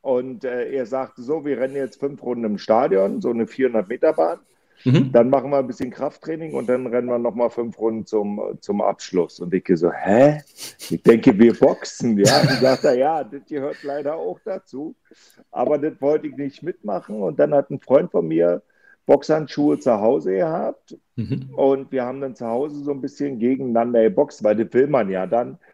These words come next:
Speaker 2: Mhm.
Speaker 1: Das tat, das tat ja noch nicht wirklich weh. Also die Handschuhe gingen dann bis hier oben und von der Seite her war das kein Problem.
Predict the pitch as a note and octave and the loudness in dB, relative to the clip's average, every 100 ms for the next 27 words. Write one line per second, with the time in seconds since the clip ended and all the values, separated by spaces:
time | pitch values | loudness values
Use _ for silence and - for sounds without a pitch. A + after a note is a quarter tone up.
0 | _ C#3+ C#3+ C3 C3 B2+ A#2 A2+ - C3 | _ -2 0 0 -2 -6 -8 -12 -2 -2
1 | G2+ A#2 C3 D3 B2+ A#2+ A#2+ A2 A#2+ G#2+ | 0 0 2 2 -2 -2 -6 -10 -12 -8
2 | A2 F#2+ A#2 B2+ G#2+ F2+ G#2 F2+ G2+ A2 | -10 -2 0 0 -2 -4 -6 -4 -4 -4
3 | B2+ B2+ A2 A#2 B2 A#2+ A2 G#2 - C3+ | -6 -6 -2 -2 2 2 2 -2 -4 2
4 | D#3 C#3 D3 E3 F3 E3+ D#3+ _ _ _ | 4 6 6 4 2 -8 -10 _ _ _
5 | _ - A#2+ A#2 B2 A#2+ A#2 B2+ B2+ A#2+ | _ 2 2 2 0 2 4 4 2 2
6 | A2+ A2 A2 - A2+ G2 G#2+ B2 - | 0 0 -4 -6 -8 -6 -4 -4 -6